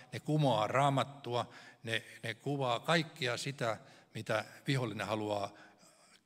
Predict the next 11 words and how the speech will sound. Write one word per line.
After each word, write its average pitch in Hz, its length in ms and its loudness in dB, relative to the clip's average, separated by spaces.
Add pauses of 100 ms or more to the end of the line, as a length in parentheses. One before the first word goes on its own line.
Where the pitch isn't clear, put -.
(160)
syöttää 147 400 2
ihmisten 117 400 -4
sydämiin, 95 500 -2
että 95 340 -14 (320)
tämä 107 300 -2 (300)
Jumala 120 320 2
on - 240 -8
aivan 117 300 -4
illuusiota. 98 680 -8 (280)
Heillä 135 300 2
on 104 220 -4